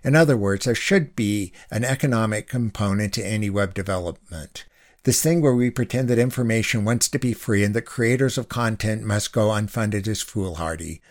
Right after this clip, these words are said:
We should pay for our way in life rather than leaning on cor-, corruptible platforms like YouTube.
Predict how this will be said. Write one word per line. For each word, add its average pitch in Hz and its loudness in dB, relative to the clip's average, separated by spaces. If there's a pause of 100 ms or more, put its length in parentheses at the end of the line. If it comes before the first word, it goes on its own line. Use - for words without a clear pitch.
(260)
We 120 4
should 104 2
pay 139 6
for 151 2
our 147 6
way 127 4
in 131 0
life 104 0
rather 107 2
than 117 0
leaning 110 -2
on 104 -2
cor-, 110 -2
corruptible 123 0
platforms 104 -4
like 101 -2
YouTube. 87 -8